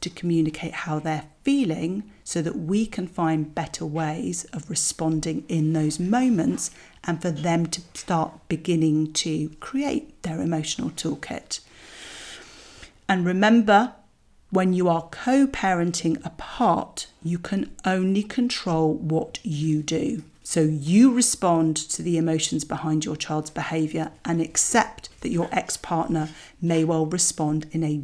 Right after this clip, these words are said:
different way. So we've done truth number one, children thrive on consistent parenting. Truth two, children's behaviour always tells us about how they are feeling. Truth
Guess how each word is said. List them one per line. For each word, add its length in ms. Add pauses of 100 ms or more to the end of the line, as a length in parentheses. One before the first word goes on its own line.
(120)
different 580
way. 400 (1040)
So 320 (540)
we've 100
done 220
truth 320
number 200
one, 520
children 400
thrive 340
on 120
consistent 580
parenting. 640 (440)
Truth 400
two, 500 (300)
children's 400
behaviour 640 (180)
always 520
tells 380
us 120
about 220
how 220
they 120
are 80
feeling. 520 (560)
Truth 400